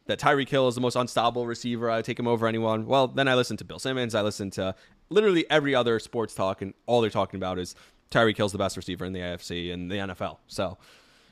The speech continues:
uh, I guess I wasn't super, I don't know,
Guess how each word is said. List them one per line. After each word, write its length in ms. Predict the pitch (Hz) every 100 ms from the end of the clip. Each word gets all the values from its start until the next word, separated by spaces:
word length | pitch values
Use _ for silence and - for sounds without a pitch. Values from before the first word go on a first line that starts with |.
| _
uh, 340 | 107 110 104 107
I 80 | 113
guess 180 | 135 135
I 80 | 127
wasn't 440 | 120 110 104 - -
super, 600 | - 120 101 101 95 95 _ _ _ _ _ _ _ _ _ _ -
I 80 | 101
don't 80 | 87
know, 180 | 82